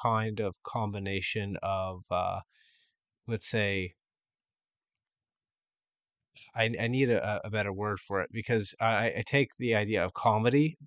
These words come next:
just in its most general form. It's like a kind of, uh, positive elation of emotions, uh, potentially, uh, some emotions related to the sublime. So that's that feel of grandeur and wonder and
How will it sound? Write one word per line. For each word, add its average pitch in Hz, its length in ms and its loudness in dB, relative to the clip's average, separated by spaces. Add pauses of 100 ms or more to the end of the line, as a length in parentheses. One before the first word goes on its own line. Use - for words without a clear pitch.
just - 220 2
in 113 100 -2
its 95 160 -4
most 110 200 0
general 107 280 0
form. 117 340 0
It's 98 200 -4
like 95 220 0
a 92 160 2
kind 101 220 -4
of, 82 80 -4 (540)
uh, 90 260 -2 (380)
positive 110 460 6
elation 101 400 0
of 95 60 -2
emotions, 101 680 0 (500)
uh, 98 200 4
potentially, 104 840 0
uh, 95 340 -2 (220)
some 98 400 -4 (480)
emotions 110 520 2
related 101 360 -2
to - 140 -10
the 98 60 -12
sublime. 107 640 2
So - 140 -6
that's 95 320 -4
that - 160 -4
feel 110 180 0
of 95 120 -4
grandeur 104 640 0
and 92 260 -4
wonder 104 420 0
and 92 240 -4